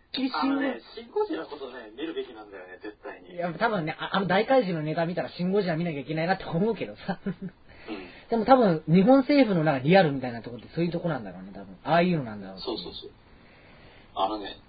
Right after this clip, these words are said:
Speaker 2: あの、シン・ゴジラの面白いところは、その、日本っていう国を知ってたら誰にでも勧められるっていうところなんだよ。
Speaker 1: あー、なるほど。
Speaker 2: その、あの、本当に現代の日本を舞台にしてるから、その、現代の日本を知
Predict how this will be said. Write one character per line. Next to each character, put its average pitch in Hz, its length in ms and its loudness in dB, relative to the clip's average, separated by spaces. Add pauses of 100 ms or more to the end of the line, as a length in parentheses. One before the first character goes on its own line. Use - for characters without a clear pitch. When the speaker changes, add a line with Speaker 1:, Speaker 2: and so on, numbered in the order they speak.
Speaker 2:
あ - 120 0
の、 110 100 -6
シ - 180 -4
ン・ 381 80 -2
ゴ 220 120 4
ジ 156 100 2
ラ 110 120 -2
の 98 80 -10
面 113 180 -6
白 131 160 0
い - 60 0
と 104 80 -4
こ 107 80 -2
ろ 104 160 2
は、 98 300 -4
そ 95 80 -12
の、 90 140 -16
日 110 100 -8
本 139 260 0
っ - 40 -14
て 107 120 0
い 98 120 4
う - 40 -8
国 107 220 -6
を - 20 -8
知 98 40 -10
っ - 180 -12
て - 80 -4
た - 80 -4
ら - 180 -6
誰 - 220 -2
に 349 100 -4
で 370 80 0
も 330 120 0
勧 - 260 -6
め 156 80 -2
ら 156 120 0
れ 147 120 -2
る 160 160 0
っ - 40 -20
て 120 60 -10
い 110 60 -8
う - 100 -20
と - 100 -4
こ 101 120 -6
ろ 98 80 -8
な - 100 -14
ん - 60 -20
だ - 60 -20
よ。 - 40 -20 (300)
Speaker 1:
あ 165 720 6
ー、 147 40 -4
な 147 120 -2
る - 20 -4
ほ 139 80 -6
ど。 139 60 -6
Speaker 2:
そ - 20 -6 (140)
の、 110 40 -18 (600)
あ 104 100 -4
の、 98 440 -12
本 - 200 -4
当 170 180 -4
に 131 240 -6
現 160 280 -6
代 101 160 -4
の 85 120 -16
日 - 100 -18
本 - 360 -8 (840)
を 92 360 -4
舞 110 100 -8
台 95 160 -8
に 90 120 -14
し - 60 -14
て 98 80 -8
る 95 120 -8
か - 100 -10
ら、 - 300 -10 (920)
そ 107 100 -16
の、 92 380 -14
現 120 240 -8
代 101 140 -8
の 98 80 -16
日 107 100 -10
本 110 240 -6
を 92 60 -14
知 - 20 -14